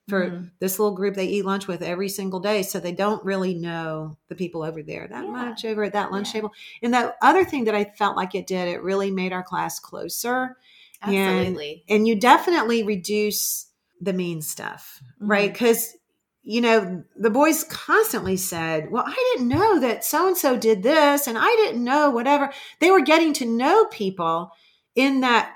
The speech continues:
Speaker 1: kind
Speaker 2: Yeah.
Speaker 1: of forced <laughs>
Speaker 2: Yeah.
Speaker 1: setting.
Speaker 2: Yeah.
Speaker 1: And so then maybe in school the next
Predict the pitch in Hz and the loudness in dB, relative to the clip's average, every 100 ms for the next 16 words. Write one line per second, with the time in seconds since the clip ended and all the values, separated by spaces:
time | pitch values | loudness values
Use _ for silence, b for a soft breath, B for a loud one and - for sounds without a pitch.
0 | - 262 254 220 208 - 233 233 247 - | -10 0 2 2 0 -4 2 4 4 0
1 | - 302 - 294 220 185 - 285 - - | 0 2 6 6 6 6 4 4 2 2
2 | - 370 - 480 - 302 311 - 302 285 | 0 2 0 0 2 4 4 4 4 4
3 | 302 285 294 302 285 277 - 285 320 320 | 2 2 2 2 0 -2 -4 0 2 2
4 | 294 254 240 - | 2 0 -2 -4